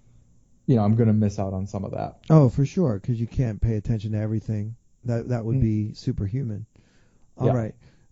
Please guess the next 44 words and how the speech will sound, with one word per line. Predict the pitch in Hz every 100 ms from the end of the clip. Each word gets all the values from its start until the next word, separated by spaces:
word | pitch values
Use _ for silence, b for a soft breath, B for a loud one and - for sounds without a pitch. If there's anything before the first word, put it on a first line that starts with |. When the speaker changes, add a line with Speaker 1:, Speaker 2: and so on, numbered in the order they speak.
| -
Speaker 2:
Good. | 147 135
So | 170
before | 156 143 190
we | 185
get | 175 156
to | 156
the | 139
hand, | 131 147 127 123
I | 127
wanted | 127 131 131 -
to | 131 123 120 113 - _ _ _ _ -
ask | 127 117
you | 135
about | 117 110
one | 117 143 135
more | 131 127 117 113 113 _ _
stat | - 143 127
that | 120
I | 113
thought | 113 120 120
might | 117 123
be | 117
important. | 107 - 131 120 107 110 b b b _ -
The, | 131 127 120
uh, | 113
fold | - 151 160 139
to | 135
three | 127 139 143
bet | 123 107 - _ _ _ - - - -
stat. | - - 110 101 -
Now, | 127 117
this | 143 139
stat | - 139 139
tells | - 131 120
us | 123 120 117 - - _ _ _
the | 123
percentage | 120 123 147 147 147
of | 131
the | 123
time | - 117 123 117 117
the | -
player | - 127 110
folds | - 127 120 110
pre-flop | - 139 143 - 123 110